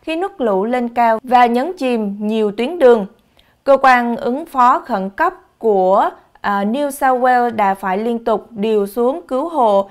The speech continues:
đi giải cứu ô tô đã hư máy. Còn người dân trong vùng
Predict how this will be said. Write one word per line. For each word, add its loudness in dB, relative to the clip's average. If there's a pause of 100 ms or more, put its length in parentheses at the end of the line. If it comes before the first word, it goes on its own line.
(140)
đi -2
giải 0
cứu -2
ô -4
tô -2
đã -4
hư -4
máy. -2 (320)
Còn 4
người 2
dân -4
trong -4
vùng -2